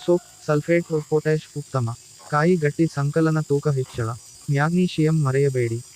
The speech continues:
ಎಲೆ ಹಸಿರು ಬಲ ದಿಕ್ಕಿನ ಬಾಣದ ಗುರುತು ಹೆಚ್ಚು ಫೋಟೋಸಿಂಥೆಸಿಸ್ ಬಲ ದಿಕ್ಕಿನ ಬಾಣದ ಗುರುತು ಹೆಚ್ಚು ಕಾಯಿ. ಎಂ ಜಿ ಎಸ್ ಒ ನಾಲ್ಕು ಐದು ಗ್ರಾಂ, ಎಲ್ ಸ್ಪ್ರೇ, ಮೂರು ತಿಂಗಳಿಗೆ ಒಮ್ಮೆ.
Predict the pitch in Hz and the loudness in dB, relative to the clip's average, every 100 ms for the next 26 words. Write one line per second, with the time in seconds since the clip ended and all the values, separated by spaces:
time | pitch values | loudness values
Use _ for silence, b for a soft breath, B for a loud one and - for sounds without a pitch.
0 | - 147 165 156 156 175 175 143 143 143 | -2 2 2 0 0 2 2 2 0 0
1 | 143 170 165 139 135 139 139 135 143 156 | -2 0 0 0 0 0 0 0 0 -2
2 | 143 139 - 160 143 143 160 151 151 147 | -2 -4 -4 -2 -2 0 -2 0 -2 -2
3 | - 147 127 131 143 135 - 151 139 127 | -4 -6 -2 -2 -2 -4 -4 -4 0 0
4 | 131 135 131 131 135 135 131 - 143 120 | 0 -2 -2 -4 -2 -4 -4 -6 -4 -4
5 | 113 - - - - - - 151 160 170 | -4 -8 -20 -20 -18 -18 -14 -2 0 2
6 | 180 190 180 - 170 156 139 143 147 139 | 4 4 4 2 2 2 2 2 2 2
7 | 139 156 143 143 156 - 139 139 - 147 | 2 0 0 0 0 -2 -2 -2 -2 -2
8 | 147 - 143 160 170 147 135 131 127 143 | -2 -2 0 2 2 0 2 2 2 2
9 | 117 113 | 0 -4